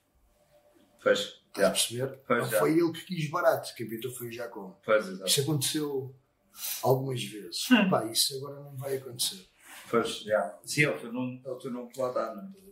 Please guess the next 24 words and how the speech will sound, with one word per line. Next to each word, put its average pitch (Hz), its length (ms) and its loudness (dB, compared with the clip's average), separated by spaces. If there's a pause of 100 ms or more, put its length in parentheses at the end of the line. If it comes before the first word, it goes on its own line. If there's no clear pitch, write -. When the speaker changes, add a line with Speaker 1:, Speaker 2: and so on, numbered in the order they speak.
Speaker 1:
é? 185 40 -16
Speaker 2:
Não - 120 -18
vai 202 160 -16
acontecer. - 560 -4
Speaker 1:
Já. - 400 -2
Speaker 2:
E - 80 -18
depois, 156 680 4 (200)
epá, 190 340 -10 (680)
é 110 140 0
aquela 117 220 0
situação 127 680 -4
de - 920 -18
não 110 140 -4
gosto 120 420 -2
muito 120 220 -12 (120)
de... - 1500 -18 (100)
Pá, 139 140 6
tento 147 220 0
escolher 135 460 -4 (120)
também 131 240 -14
um 123 80 -12
bocado - 300 -8
os - 100 -4
clientes, 135 680 -6